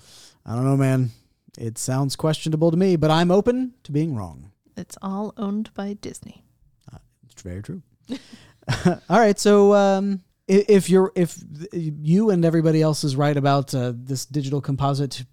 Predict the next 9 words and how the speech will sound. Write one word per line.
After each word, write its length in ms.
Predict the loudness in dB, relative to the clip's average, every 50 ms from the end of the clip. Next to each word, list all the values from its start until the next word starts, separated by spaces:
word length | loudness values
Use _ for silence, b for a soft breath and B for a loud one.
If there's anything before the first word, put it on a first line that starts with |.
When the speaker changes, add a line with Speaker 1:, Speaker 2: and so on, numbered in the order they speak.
| -14
Speaker 1:
truly 480 | -10 -4 0 2 2 4 4 4 2 2
being 760 | 0 -4 -6 -4 0 2 4 4 4 2 2 0 -2 -2 -4 _ _ -8 -4
done 200 | -4 -2 -2 -2
first 340 | -2 -4 -4 -4 -2 -2 -2
on 80 | -2
this 160 | -2 -2 -2
movie, 280 | -2 -2 -2 -4 -6 -10 _ _ -10
then, 380 | -8 -6 -4 -2 -4 -4 -6 _ _ _ _ _ _ -6
yep, 200 | -6 -6 -6